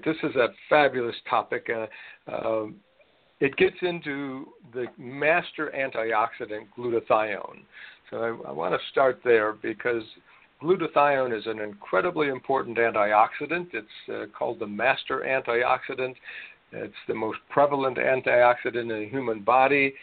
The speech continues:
and it probably protects more of your body than all the other antioxidants combined. And M E three is a, an abbreviation for a strain of probiotic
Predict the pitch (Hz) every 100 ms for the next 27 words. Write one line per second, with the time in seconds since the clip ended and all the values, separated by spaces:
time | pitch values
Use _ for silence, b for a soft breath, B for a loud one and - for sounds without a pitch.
0 | B B - 110 - - 226 202 135 120
1 | - 117 - - - 120 131 151 165 160
2 | 139 127 123 131 131 127 113 - - 160
3 | 151 147 135 123 120 120 117 113 110 110
4 | - 104 107 104 110 101 107 98 90 -
5 | B B B B _ 110 113 - 185 214
6 | 202 165 156 - 165 220 180 110 110 127
7 | 139 135 - 139 131 117 110 113 113 -
8 | 117 104 139 165 135 131 147 - 113 104
9 | - 120 117 117 - 117 107 - 139 147
10 | 156 151 113 - 143 131 120 120 117